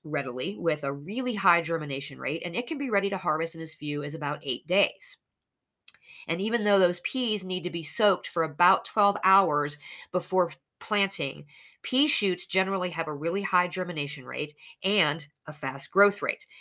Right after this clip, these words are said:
And as a bonus, you can get multiple harvests from peas. You cut them back once, and they usually will sprout at least once, sometimes twice more. And if you're growing in low light conditions, bok choy is a very good option.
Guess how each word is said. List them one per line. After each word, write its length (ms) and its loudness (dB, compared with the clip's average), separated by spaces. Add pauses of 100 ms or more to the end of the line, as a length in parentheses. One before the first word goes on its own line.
(120)
And 100 0
as 120 0
a 40 -4
bonus, 600 6 (360)
you 140 -2
can 160 -6
get 180 2
multiple 580 -2
harvests 680 -2
from 240 0
peas. 400 -10 (200)
You 120 -6
cut 200 -2
them 140 -4
back 240 6
once, 300 2
and 200 -2
they 120 -2
usually 720 -2
will 180 -2
sprout 480 4
at 160 -8
least 340 -2
once, 420 -2
sometimes 600 -2
twice 640 4
more. 560 -10 (1080)
And 160 4
if 120 4
you're 220 4
growing 500 2
in 220 -6
low 360 4
light 360 2
conditions, 640 -10 (300)
bok 260 8
choy 420 4
is 160 -4
a 60 -2
very 260 -2
good 220 -8
option. 340 -6